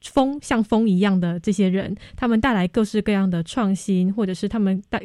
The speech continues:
带来各式各样的一些想法，哦，一些解决的方法，也可以来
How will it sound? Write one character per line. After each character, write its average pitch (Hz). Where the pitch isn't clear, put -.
带 254
来 185
各 247
式 240
各 233
样 202
的 180
一 190
些 196
想 202
法， 185
哦， -
一 233
些 202
解 220
决 214
的 269
方 320
法， 220
也 226
可 269
以 320
来 185